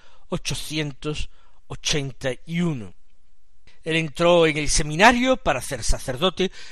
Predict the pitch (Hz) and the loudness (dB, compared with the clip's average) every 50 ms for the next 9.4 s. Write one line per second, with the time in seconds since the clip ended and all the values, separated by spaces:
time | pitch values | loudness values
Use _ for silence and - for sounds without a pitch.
0 | - - - - - - - - - - - 254 262 233 202 170 156 139 - - | -12 -14 -14 -14 -14 -16 -16 -14 -12 -4 0 0 4 6 6 6 6 4 2 -2
1 | - - 165 - - - 156 - - 165 - - 185 180 220 247 - - 208 - | -4 -4 -4 -4 -2 -4 -2 0 0 0 0 0 0 2 2 0 0 0 -2 0
2 | - 196 175 165 151 151 151 220 233 226 196 202 185 175 185 208 208 220 262 262 | 0 0 0 0 -2 0 4 6 6 6 4 2 -2 4 4 4 6 6 4 4
3 | - 240 226 240 240 214 - - 214 214 - - - - - - - - - - | 4 4 2 2 -2 -4 -2 -2 -4 -4 -4 -8 -12 -12 -12 -14 -14 -14 -14 -14
4 | - - - - - - - - 190 - - 160 - - 165 151 139 139 147 143 | -14 -14 -12 -8 -2 2 4 4 4 4 4 0 0 4 4 4 4 2 -2 -4
5 | - - - - - - - - - 143 160 147 135 120 117 - - - - - | -6 -8 -12 -12 -12 -12 -12 -12 -6 -4 -2 0 0 -2 -2 -2 -2 -4 -4 -8
6 | 107 104 - - - - - - - - - - - - - - - - - - | -10 -10 -12 -12 -12 -12 -14 -14 -14 -14 -14 -14 -14 -14 -14 -14 -14 -14 -14 -12
7 | - 226 247 240 226 196 185 160 - - - 202 196 190 202 - - - - - | -6 -2 0 2 2 2 2 2 0 -2 2 4 6 6 6 6 4 2 0 0
8 | - - - - - - - - - 175 143 139 160 156 160 165 - - - 175 | -6 -12 -12 -12 -12 -4 0 2 2 2 2 2 2 4 4 4 2 2 0 2
9 | 151 135 143 143 131 135 135 | 4 4 4 2 0 -2 -4